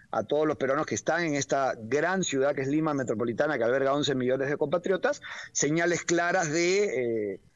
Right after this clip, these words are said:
de que hay, eh, intención de ponerle un coto a, a una situación que se viene descontrolando. Eh, ya hay antecedentes al respecto y no solamente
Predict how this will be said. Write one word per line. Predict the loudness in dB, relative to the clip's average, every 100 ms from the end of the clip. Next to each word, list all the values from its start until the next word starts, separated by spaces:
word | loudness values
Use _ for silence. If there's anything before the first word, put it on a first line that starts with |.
| _
de | -2
que | 0 2
hay, | 2 2 0
eh, | 0 -2 0
intención | -2 0 0 0 2 2 2 2
de | 0
ponerle | 0 0 0 0 2 2
un | 2
coto | 0 0 2 2
a, | 2 2
a | 0
una | 0 -2
situación | -2 0 0
que | 0
se | 0
viene | 0 0
descontrolando. | -2 -2 0 0 2 -2 -6 -12 -16 -4
Eh, | 0 4 4 4 4 2 2
ya | 0 2
hay | 2
antecedentes | 2 0 0 0 0
al | 0
respecto | 0 0 0 2
y |
no | 0
solamente | 2 2 2 2 2 0